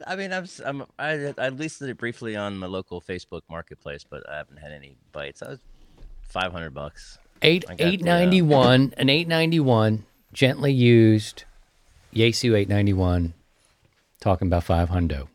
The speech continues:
Speaker 2: If you're interested,
Speaker 1: Okay.
Speaker 2: give Scotty a ye-, a yell. We're on, um, Discord,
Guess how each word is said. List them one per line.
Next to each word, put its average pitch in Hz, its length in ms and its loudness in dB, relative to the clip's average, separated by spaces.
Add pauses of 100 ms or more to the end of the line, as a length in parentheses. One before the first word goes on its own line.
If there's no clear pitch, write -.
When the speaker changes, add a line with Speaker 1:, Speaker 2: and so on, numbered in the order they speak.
(760)
Speaker 2:
If 107 140 0
you're 120 140 6
interested, 123 500 0
Speaker 1:
Okay. 104 100 -12
Speaker 2:
give 117 140 2
Scotty 113 440 6
a - 20 8
ye-, 107 260 6
a 101 160 2
yell. 92 480 4
We're 98 260 2
on, 95 220 4
um, 87 360 0
Discord, 85 720 0